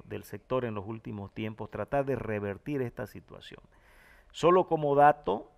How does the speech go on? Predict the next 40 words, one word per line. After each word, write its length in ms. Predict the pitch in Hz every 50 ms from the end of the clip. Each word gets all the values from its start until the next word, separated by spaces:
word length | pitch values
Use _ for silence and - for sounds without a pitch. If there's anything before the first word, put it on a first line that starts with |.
| _ _ -
eh, 440 | - 110 107 110 110 107 107 110 -
el 160 | 123 117 110
mercado 480 | 110 113 110 110 - - 156 165 170 156
interno, 720 | 135 123 117 - - 135 139 143 139 135 135 131 123 120
Oscar, 720 | 123 117 - _ - 139 135 135 139 139 147 147 147 - -
eh, 200 | - 131 117 113 113
demanda 580 | 107 104 107 117 127 135 143 147 135 143 139
entre 300 | 123 117 113 - 117 107
trescientos 840 | - - - - 110 107 - - - 135 143 135 - - 110 - - _
treinta 400 | - 123 131 139 147 143 - 135
y 60 | 123
trescientos 580 | 107 - 107 107 101 - 127 127 127 - 120 -
cincuenta 560 | - 107 101 98 - 120 127 131 127 - 113
millones 480 | 101 98 98 98 95 101 107 113 107 98
de 80 | 98
dólares. 400 | 95 107 113 110 104 98 101 107
Eso 140 | 107 - 123
es 60 | 117
lo 140 | 117 117 113
que 140 | - 107 98
mueve 380 | 98 104 123 147 156 143 120 104
la 80 | 98
economía 480 | 98 - 107 98 98 98 104 110 113 104
forestal 460 | - 107 101 95 92 - 110 104 104
dentro 280 | 104 101 98 - 104 101
del 80 | 98
país. 400 | - - 95 90 90 92 92 _ _ _ _ - - - _
Y 160 | - 151 139 143
el 100 | 143 131
sesenta 420 | - 139 - - 123 113 - 117
y 80 | 117 107
cinco 380 | - 156 160 160 - 156 147
por 180 | - 127 110 104
ciento 520 | - 127 131 131 127 123 - - 107 104
de 140 | 101 101 98
aquello 540 | 95 - - 131 135 143 160 165 185 220 - - _ _ -
ha 100 | - 113
estado 380 | 101 - - 123 123 123 127 123
cubierto 720 | - - 110 101 98 107 110 120 123 120 117 - - 117
por, 500 | - - - 117 113 110 117 131 139 135